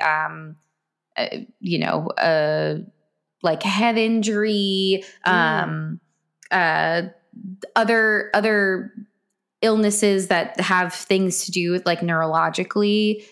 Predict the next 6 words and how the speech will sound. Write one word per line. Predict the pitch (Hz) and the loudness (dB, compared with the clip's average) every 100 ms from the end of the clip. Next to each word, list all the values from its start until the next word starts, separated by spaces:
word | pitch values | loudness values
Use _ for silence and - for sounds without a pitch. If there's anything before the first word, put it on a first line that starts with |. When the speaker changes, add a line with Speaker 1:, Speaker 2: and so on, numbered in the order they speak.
| - | -2
Speaker 1:
um, | 175 156 151 156 156 156 170 - | 2 2 0 -2 -4 -4 -6 -4
like, | 165 160 | -4 -2
potentially | 175 - 156 - 160 | -4 -4 -6 -4 -2
Alzheimer's. | - 90 - 170 165 165 165 165 - - | -2 -2 -2 -2 -2 0 -2 -2 -4 -2
Um, | - 156 58 - | 0 0 0 -4
Speaker 2:
Mm. | - | -8